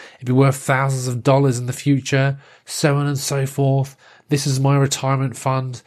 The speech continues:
And all that. People are spending, like, a crazy amount of money investing in these toys. And now, the funny thing is, is that, um, those years have now passed. This is now the future, and they're worth nothing.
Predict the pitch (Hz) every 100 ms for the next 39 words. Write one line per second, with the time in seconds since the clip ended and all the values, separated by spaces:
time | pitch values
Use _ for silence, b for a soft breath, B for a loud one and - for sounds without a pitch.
0 | b b b 123 127 131 110 151 156 113
1 | - 131 131 110 113 - 143 139 127 117
2 | 123 123 117 107 101 120 127 - 123 110
3 | 104 98 - 117 92 85 87 - b b
4 | b b b 135 156 202 285 87 98 -
5 | - 175 139 143 117 92 110 131 123 -
6 | _ _ _ _ _ 127 131 131 127 127
7 | 127 _ _ _ _ _ _ _ _ _
8 | _ _ 123 165 156 139 151 135 143 135
9 | 139 139 147 104 - 139 165 123 135 135
10 | 135 123 - 147 - - 90 82 b b
11 | b b 120 139 147 139 151 147 - 156
12 | 147 139 95 87